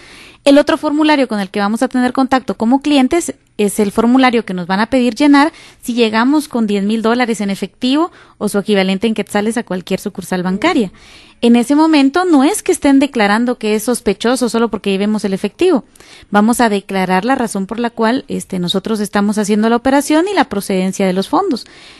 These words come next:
Si esto tiene una justificación, si usted está haciendo una operación, qué sé yo, le compraron un carro o tiene algún tipo de negocio que ameritó que le pagaran en efectivo y usted por eso está haciendo su depósito, pues el banco simplemente va a tomar nota a través de este formulario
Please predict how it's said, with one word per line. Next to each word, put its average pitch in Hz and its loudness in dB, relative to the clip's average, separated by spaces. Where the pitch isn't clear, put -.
Si 254 4
esto 233 2
tiene 262 -2
una 262 2
justificación, 269 -2
si 208 -4
usted 214 0
está 214 0
haciendo 208 -2
una 208 -4
operación, 196 -6
qué 190 -8
sé 196 -4
yo, 247 4
le 202 0
compraron 190 -6
un 185 -8
carro 226 2
o 196 -6
tiene 214 0
algún 196 -2
tipo 208 -4
de 190 -2
negocio 208 -2
que 196 -6
ameritó 190 -4
que 233 -2
le 208 0
pagaran 190 -2
en 190 -4
efectivo 220 -6
y 185 -2
usted 190 -8
por 202 -4
eso 208 -4
está 190 -6
haciendo 208 -4
su 247 -4
depósito, 254 0
pues 370 -2
el 330 2
banco 277 0
simplemente 247 0
va 190 0
a 190 -2
tomar 220 0
nota 226 2
a 220 2
través 175 -2
de 220 0
este 240 -4
formulario 262 2